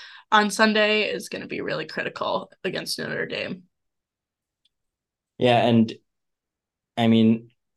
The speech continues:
Speaker 2: maybe Notre Dame is just the, is there an opposite of kryptonite?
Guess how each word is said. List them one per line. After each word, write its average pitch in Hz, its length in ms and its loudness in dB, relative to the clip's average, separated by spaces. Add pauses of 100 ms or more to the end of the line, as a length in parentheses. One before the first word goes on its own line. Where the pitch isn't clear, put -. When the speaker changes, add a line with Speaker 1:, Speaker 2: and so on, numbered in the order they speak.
(160)
Speaker 2:
maybe 113 380 4
Notre 117 220 4
Dame 110 640 2
is 104 320 -4
just - 640 0
the, 95 560 -4 (840)
is - 120 -12
there 113 120 0
an 160 80 -2
opposite 107 460 -2
of - 120 -8
kryptonite? - 600 -4